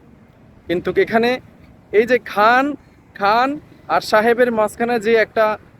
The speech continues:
ভার্ব বিনিময় চলছে, এটা শুরু থেকে আজ পর্যন্ত চলেই আসছে। এই যে চলা শুরু, এর কখনোই শেষ হয়নি। তো এখানে আসলে দোষটা কাদের? আপনারা বিচার বিবেচনা করবেন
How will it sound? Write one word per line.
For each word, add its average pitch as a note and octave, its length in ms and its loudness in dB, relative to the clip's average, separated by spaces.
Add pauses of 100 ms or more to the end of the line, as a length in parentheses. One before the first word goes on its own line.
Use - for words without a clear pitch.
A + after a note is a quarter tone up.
(260)
ভার্ব G3 260 0
বিনিময় G#3+ 360 0
চলছে, F#3+ 440 -2 (360)
এটা G3+ 340 2 (460)
শুরু A#3 180 -2
থেকে G#3 400 -4
আজ F3 240 -4
পর্যন্ত F#3+ 240 -4
চলেই F#3+ 340 0
আসছে। C3+ 320 -4 (1160)
এই A3 180 4
যে A#3+ 100 0
চলা G#3 340 2
শুরু, F#3+ 380 -4 (460)
এর F#3+ 180 -2
কখনোই F#3+ 360 -4
শেষ F3 240 -6
হয়নি। D#3+ 320 -2 (800)
তো - 120 -10
এখানে A#3 360 2
আসলে A3 300 0
দোষটা G3 320 -2
কাদের? F#3 280 2 (1200)
আপনারা F3 280 0
বিচার G#3+ 260 0
বিবেচনা F3+ 400 0
করবেন C#3+ 360 -2